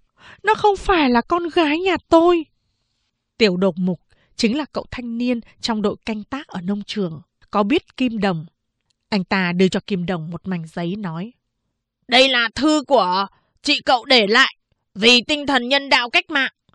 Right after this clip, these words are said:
chúng tôi mới đưa chị ta về. Cậu không tưởng tượng nổi chị ta nặng đến như thế nào đâu. Bọn phái hữu oằn cả lưng mới khiêng được đấy." Kim Đồng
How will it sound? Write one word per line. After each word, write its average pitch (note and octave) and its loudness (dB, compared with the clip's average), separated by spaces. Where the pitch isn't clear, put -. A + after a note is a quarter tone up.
chúng A#3+ -2
tôi D4 6
mới C#4+ 0
đưa E4+ 4
chị F#4 2
ta D#4+ 2
về. D4 4
Cậu A#3+ 0
không B3 -4
tưởng G#3+ 0
tượng B3 -2
nổi F#3+ -4
chị A#3+ -2
ta A#3+ -6
nặng B3+ -2
đến D#4+ 2
như E4 -6
thế D#4 -2
nào C#4+ -2
đâu. B3 -2
Bọn A#3 -4
phái G#3 -10
hữu C4 -4
oằn C#4 -2
cả C4+ 2
lưng D#4+ 2
mới E4 2
khiêng D4+ 2
được B3+ 2
đấy." C4+ -2
Kim C#4 2
Đồng F#3 0